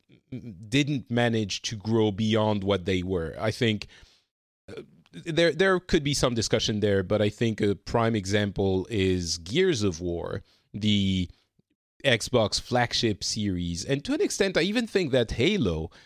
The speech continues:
um, has remained very similar to what it was before. Evolved, of course, but, uh, there hasn't been a significant break, um, in game design or intent or, uh, that kind of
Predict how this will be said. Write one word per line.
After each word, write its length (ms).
um, 380
has 280
remained 600
very 380
similar 500
to 120
what 160
it 140
was 160
before. 320
Evolved, 460
of 160
course, 260
but, 260
uh, 160
there 220
hasn't 460
been 420
a 300
significant 760
break, 480
um, 520
in 200
game 260
design 720
or 460
intent 840
or, 480
uh, 320
that 380
kind 400
of 420